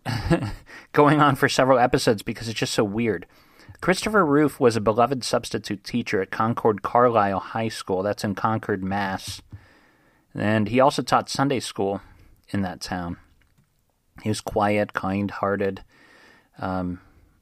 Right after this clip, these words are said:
wrote poetry, wrote books in his spare time. And on August thirtieth, two thousand ten,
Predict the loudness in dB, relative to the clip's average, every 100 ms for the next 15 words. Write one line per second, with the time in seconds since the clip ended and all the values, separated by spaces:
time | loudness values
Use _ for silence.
0 | -4 -2 -2 2 2 2 0 -2 -4 -12
1 | -16 -4 -4 0 0 0 -4 -4 -2 0
2 | 0 -2 -2 -2 -4 -8 _ _ _ _
3 | _ _ _ _ _ 0 4 4 2 -2
4 | _ 4 4 4 -2 -4 -2 0 2 -2
5 | -4 -6 -2 2 2 0 -4 -4 -2 -2
6 | -2 -4